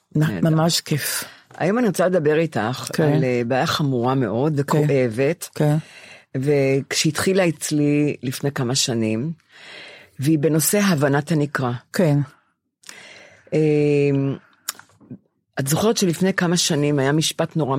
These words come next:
Speaker 2: מאוד מאוד מפורסם, אני לא רוצה להגיד את שם ה-, הנשפט.
Speaker 1: כן.
Speaker 2: אה, וקראתי בעיתון, אה, שם, ה-, הנאנסת
Speaker 1: כן.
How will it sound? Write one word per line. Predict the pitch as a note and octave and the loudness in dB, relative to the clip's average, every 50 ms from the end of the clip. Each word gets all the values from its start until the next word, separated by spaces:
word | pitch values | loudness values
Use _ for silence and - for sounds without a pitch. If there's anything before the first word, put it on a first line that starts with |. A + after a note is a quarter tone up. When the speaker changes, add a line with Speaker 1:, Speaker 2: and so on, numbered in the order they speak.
| D3+ - _ - | -4 -6 _ -2
Speaker 2:
מאוד | C#3 D3 C#3+ C#3 D3 D3+ | -2 0 2 2 2 2
מאוד | D3+ D#3 C#3+ C#3 | 2 2 2 2
מפורסם, | C3 C#3+ C3+ - C3 B2 B2+ - - C#3 B2 C3 | 0 -2 -2 -4 -6 -6 -6 -4 -2 -2 0 0
אני | B2+ C3+ C#3 | 0 0 2
לא | C#3 D3+ | 2 2
רוצה | D3+ D#3+ - D#3+ D3 | 0 0 0 0 0
להגיד | C#3 C#3 C#3 C3+ | 0 2 0 0
את | C3+ - | -2 -2
שם | - - C#3 C3 C3 | -2 -2 -2 -2 0
ה-, | C3 B2+ B2 A#2+ A#2+ A#2+ - - - - - - - - - _ - | 0 0 -2 -2 -4 -6 -10 -16 -20 -20 -20 -20 -20 -20 -20 _ -6
הנשפט. | A#2 B2 A#2+ A#2 A#2+ A#2 A#2+ A#2+ B2+ C3+ C#3 - - - - - D3 B2 - - - - _ _ - | -4 -2 -2 -2 -2 -2 -2 0 0 0 0 0 0 -2 -2 -2 -2 -2 -2 -6 -12 -16 _ _ -2
Speaker 1:
כן. | - F#3 D3 C#3 C#3 C#3 - - - - | 0 2 2 2 2 0 -2 -6 -6 -2
Speaker 2:
אה, | C#3+ C#3+ C#3+ C#3+ C#3 C#3 C3+ C3+ | 0 0 2 2 2 0 0 0
וקראתי | D3+ C#3+ - E3 D3 E3 F3+ - C4 | -2 -2 0 0 0 0 0 0 2
בעיתון, | G#3+ F#3 D#3 C#3+ C#3 - - E3+ B2+ A2+ A#2 A#2+ C3 C#3+ C#3+ - - - - - - _ _ _ - | 2 4 2 2 0 0 -2 0 0 2 2 0 0 -2 -4 -6 -12 -20 -20 -20 -20 _ _ _ -2
אה, | C#3+ C#3+ C#3 C3+ C3+ C#3+ | 0 0 2 2 0 0
שם, | - - E3 D3 C#3 A#2+ - - | 0 0 0 -2 -2 -4 -4 -4
ה-, | C3 B2+ B2+ B2+ B2+ C3 C3+ C3 - - _ _ _ _ _ _ _ _ _ _ | -4 -2 -2 -2 -2 -4 -4 -6 -8 -12 _ _ _ _ _ _ _ _ _ _
הנאנסת | C3+ C#3+ D3 C#3+ C#3+ D3+ F3 F#3+ G3+ F#3 - - C#3+ B2 B2 - - - - - - | -2 0 2 2 2 2 2 2 2 2 0 0 0 -2 -2 -4 -10 -16 -16 -16 -6
Speaker 1:
כן. | - F#3 E3+ D3+ D3+ | -2 0 2 2 2